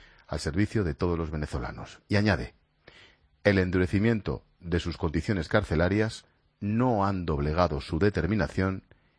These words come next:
ni su voluntad. Diana López está aquí con nosotros, es la hermana de Leopoldo. Diana, ¿qué tal? Buenas tardes.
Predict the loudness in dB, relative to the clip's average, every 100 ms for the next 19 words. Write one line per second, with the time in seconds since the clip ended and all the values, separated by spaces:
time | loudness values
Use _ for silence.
0 | _ -4 -2 -2 -2 0 0 -2 -6 -10
1 | -12 -16 -20 _ _ _ -18 -18 -20 -20
2 | _ _ _ 4 6 6 6 4 2 -2
3 | -18 -14 -4 -2 0 -2 -2 0 0 0
4 | 0 0 2 2 2 4 2 2 2 2
5 | 2 4 0 -2 _ -4 -2 0 -2 -4
6 | -4 -4 -6 -8